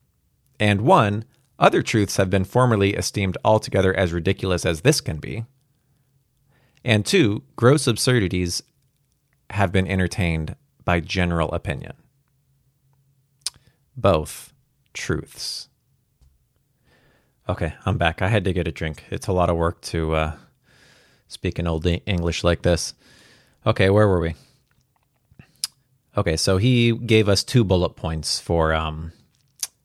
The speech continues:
he's preparing us for some <laughs> insane thing, apparently, that he's gonna tell us. "I shall give an instance of each,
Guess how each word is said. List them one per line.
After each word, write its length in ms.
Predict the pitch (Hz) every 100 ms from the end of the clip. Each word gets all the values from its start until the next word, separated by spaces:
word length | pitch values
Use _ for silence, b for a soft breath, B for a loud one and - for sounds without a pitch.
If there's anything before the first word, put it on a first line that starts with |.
| _ _ _ _
he's 220 | - 110
preparing 520 | - 101 98 87 80 78
us 240 | 95 -
for 140 | -
some 340 | 85 - 120 113
<laughs> 40 | 139
insane 840 | 113 95 - - 107 98 92 92
thing, 280 | - 85 85
apparently, 480 | 82 85 78 80 82
that 140 | 73
he's 160 | 85 82
gonna 180 | 73
tell 220 | - - -
us. 240 | - - - b b b b b b b b b b b b b b _ _ _ _ _ -
"I 120 | 180
shall 240 | 190 175
give 160 | 160 151
an 120 | 139
instance 580 | 131 156 139 143 131 -
of 240 | 110 101
each, 580 | - 95 - - - -